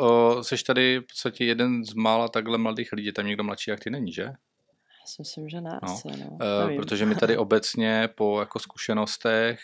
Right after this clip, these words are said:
Speaker 1: eh, s mladýma prostě lidma,
Speaker 2: Aha.
Speaker 1: který často v tom životě ještě neví, co budou dělat, že
Speaker 2: Mhm,
Speaker 1: jo.
Speaker 2: mhm.
Speaker 1: Jdou to prostě zkusit, eh, nemají, mm, vyjasněný nějaký svoje prostě ži-,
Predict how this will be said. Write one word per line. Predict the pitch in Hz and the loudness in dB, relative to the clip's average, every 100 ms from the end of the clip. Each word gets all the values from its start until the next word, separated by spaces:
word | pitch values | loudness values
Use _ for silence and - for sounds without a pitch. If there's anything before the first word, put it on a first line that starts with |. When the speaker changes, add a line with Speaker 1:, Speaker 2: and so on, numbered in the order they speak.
| - | -8
Speaker 1:
eh, | 98 98 98 98 50 50 53 50 - 101 | -6 -4 -4 -6 -6 -8 -10 -10 -12 -12
s | 92 95 98 | -6 -2 -2
mladýma | 95 101 104 104 | -2 0 0 -2
prostě | - - - | -4 -12 -10
lidma, | 87 95 113 - - | -6 -2 -2 -2 -6
Speaker 2:
Aha. | 180 156 | -4 -2
Speaker 1:
který | 131 101 92 | -2 -2 -2
často | - - - | -4 -4 -4
v | - | -4
tom | 101 92 | -4 -4
životě | 92 90 90 | -6 -6 -8
ještě | - - | -12 -10
neví, | 85 85 85 | -8 -6 -6
co | - 85 | -10 -10
budou | 87 82 | -8 -8
dělat, | 78 80 78 175 | -10 -8 -6 -4
že | 78 | -4
Speaker 2:
Mhm, | 78 | -4
Speaker 1:
jo. | 78 - | -8 -14
Speaker 2:
mhm. | 165 160 | -16 -10
Speaker 1:
Jdou | 151 85 | -6 -4
to | 85 | -4
prostě | 87 87 - 87 | -6 -8 -10 -14
zkusit, | - 90 - 92 85 85 - | -14 -12 -10 -8 -6 -6 -6
eh, | 90 85 85 82 - - _ | -6 -4 -4 -6 -10 -20 _
nemají, | 92 90 85 87 90 | -6 -2 0 0 -4
mm, | - 92 50 - 87 | -8 -14 -14 -14 -4
vyjasněný | 92 87 - 90 87 | -2 -2 -4 -4 -4
nějaký | 87 85 - - | -2 -4 -4 -10
svoje | - 87 87 | -8 -6 -6
prostě | - - - | -8 -12 -8
ži-, | 90 - 101 - | -8 -10 -14 -16